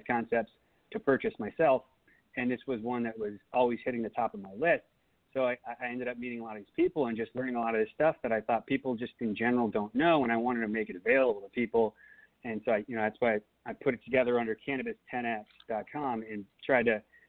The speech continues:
I'm trying to really make that a source for concise, uh, business tactics and strategies on just launching businesses. You know, and, and, and I think it, I think, I think I'm speaking to three different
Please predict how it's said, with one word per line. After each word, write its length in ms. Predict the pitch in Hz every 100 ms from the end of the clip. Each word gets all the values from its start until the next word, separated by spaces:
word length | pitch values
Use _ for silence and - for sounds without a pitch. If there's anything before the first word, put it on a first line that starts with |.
| _ -
I'm 80 | 117
trying 260 | 139 135
to 120 | 127 123
really 300 | 127 147 143
make 280 | 127 135 -
that 280 | 123 117 120 _ _ _ -
a 60 | 117 -
source 380 | - 127 151 165 - _ _ _ _ _
for 360 | 131 127 123 - -
concise, 680 | 127 - _ 135 127 160 160 _ _ _ _ _ _ 131
uh, 180 | 131 120 113
business 380 | 104 139 135 139 -
tactics 380 | 127 123 139 -
and 120 | 120 104 -
strategies 640 | 110 117 135 139 165 180 - -
on 220 | 120 120
just 200 | 135 135 _
launching 480 | 110 117 131 135 113
businesses. 640 | 101 123 113 104 - - _ _ - _
You 80 | 123
know, 160 | 120 123
and, 100 | 127
and, 280 | 123 120 131
and 100 | 120
I 100 | 113
think 240 | 151 147
it, 100 | 143 -
I 40 |
think, 220 | - 170 - _ _
I 60 | 127
think 200 | 165 151
I'm 80 | 127
speaking 300 | - 143 131
to 80 | 110 -
three 180 | 131
different 340 | 127 120 123